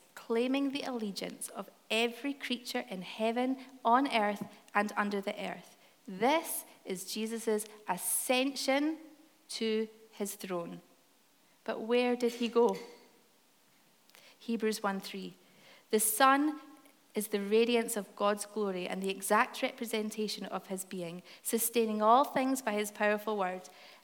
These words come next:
After he had provided purification for sins, he sat down at the right hand of his Father," the right hand of the, of the majesty of heaven.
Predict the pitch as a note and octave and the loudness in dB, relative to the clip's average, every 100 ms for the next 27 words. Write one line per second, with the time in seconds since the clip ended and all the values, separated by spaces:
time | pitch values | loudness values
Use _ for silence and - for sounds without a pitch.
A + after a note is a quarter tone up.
0 | - A#3+ G#3 C4+ B3 A#3+ A#3 A3 - G3+ | -2 0 2 0 0 0 0 -2 -4 -2
1 | G3 G3 F#3+ - - A3 A3+ A3+ - A3 | -2 0 -4 -8 -8 -2 -2 -2 -4 -4
2 | G#3 G3+ - F#3 - F3 G#3+ G4 - - | -4 -6 -8 -6 -2 -2 -2 -4 -8 -18
3 | - _ _ - _ - G3+ F#3+ F3+ - | -20 _ _ -20 _ -10 -6 -4 -2 0
4 | F#3 - - - B3+ G#3 F3+ A3 - - | 0 -2 -8 4 6 6 4 -4 -8 -14
5 | - D3+ G3+ G3 F#3+ G#3+ C4+ - - C4+ | -14 -10 -8 -6 2 4 4 -2 -4 -2
6 | A3 G3+ A3+ - A3+ A#3+ A#3 - - F#3+ | -2 -2 -6 -6 -4 -4 -4 -6 -6 -4
7 | F#3 - - - _ _ _ _ _ _ | -6 -10 -16 -20 _ _ _ _ _ _
8 | _ _ - G3 G#3 B3 G#3+ G3+ G3+ - | _ _ -8 2 2 2 0 0 -2 -6
9 | G3 F#3+ F#3 - - G3 G3 - F#3+ F#3 | -6 -8 -12 -14 0 4 4 0 -2 0
10 | F#3 F3+ - F3+ F3+ F3 F3 F3 | 0 -2 -8 -8 -8 -10 -10 -14